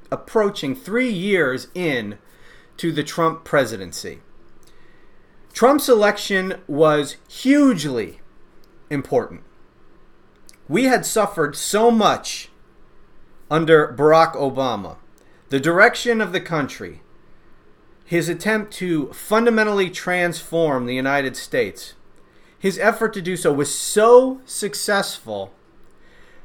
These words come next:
that we really were one presidency away from really fulfilling his fundamental transformation. If Hillary Clinton had won,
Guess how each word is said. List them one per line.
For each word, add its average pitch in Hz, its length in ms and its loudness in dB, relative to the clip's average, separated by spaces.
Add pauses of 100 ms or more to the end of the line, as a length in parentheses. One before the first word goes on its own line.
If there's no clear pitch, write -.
that 165 300 2
we 247 140 2
really 214 500 6
were 165 240 6
one 202 380 0
presidency 160 1040 -2
away 127 720 -2 (360)
from 143 760 -2 (420)
really 202 680 6 (220)
fulfilling 160 760 0
his 131 220 -8
fundamental 127 540 -4
transformation. 107 880 -10
If 143 260 -6 (140)
Hillary 254 460 2
Clinton 170 580 -8 (480)
had 156 300 0
won, 120 400 -2